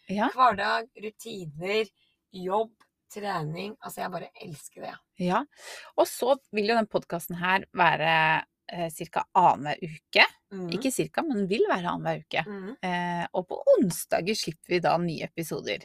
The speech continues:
Speaker 2: Ja. Så
Speaker 1: Så
Speaker 2: nå, folkens, nå har dere fjorten dager på dere da, til å komme i gang, liksom, s-,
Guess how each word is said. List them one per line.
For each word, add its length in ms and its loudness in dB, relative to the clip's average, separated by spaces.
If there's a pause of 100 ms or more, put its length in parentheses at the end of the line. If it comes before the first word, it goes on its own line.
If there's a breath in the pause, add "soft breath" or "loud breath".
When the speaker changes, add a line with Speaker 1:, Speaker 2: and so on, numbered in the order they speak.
Speaker 2:
Ja. 220 -2 (420 soft breath)
Så 180 -4
Speaker 1:
Så 80 -4
Speaker 2:
nå, 180 -4
folkens, 460 -8
nå 80 -6
har 120 2
dere 120 -20
fjorten 380 -12
dager 320 -10
på 180 -6
dere 200 -6
da, 200 0 (400 soft breath)
til 140 0
å 160 4
komme 480 -4
i 20 -8
gang, 320 2
liksom, 260 -8
s-, 160 -14